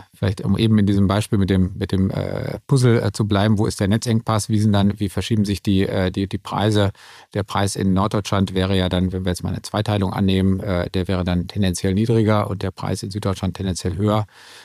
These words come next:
Äh, und die niedrigeren Preise in Norddeutschland, die wären natürlich dann von den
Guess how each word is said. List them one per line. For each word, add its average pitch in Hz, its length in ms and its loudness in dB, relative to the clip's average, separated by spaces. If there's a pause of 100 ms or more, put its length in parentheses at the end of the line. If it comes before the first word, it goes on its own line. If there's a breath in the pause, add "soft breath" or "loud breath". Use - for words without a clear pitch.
(120)
Äh, 92 220 2
und 92 440 -2
die 92 440 2
niedrigeren 104 480 2
Preise 95 280 -2
in 87 60 2
Norddeutschland, 98 580 0
die 92 140 -2
wären 95 160 0
natürlich 95 400 -2
dann 95 300 0
von 92 260 -4
den 90 320 0